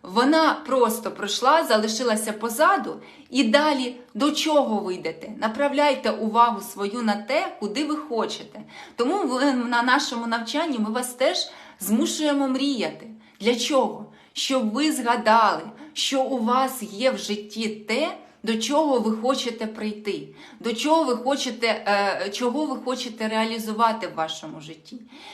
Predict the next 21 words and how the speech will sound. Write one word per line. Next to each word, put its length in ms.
І 120
щоб 400
ви 200
не 220
розпорошувалися 1200
на 120
ті 220
труднощі, 760
які 400
зараз 500
є 180
в 80
вашому 500
житті, 580
а 120
просто 460
їх 300
вирішили 760
завдяки 540
нашому 460
навчанню. 580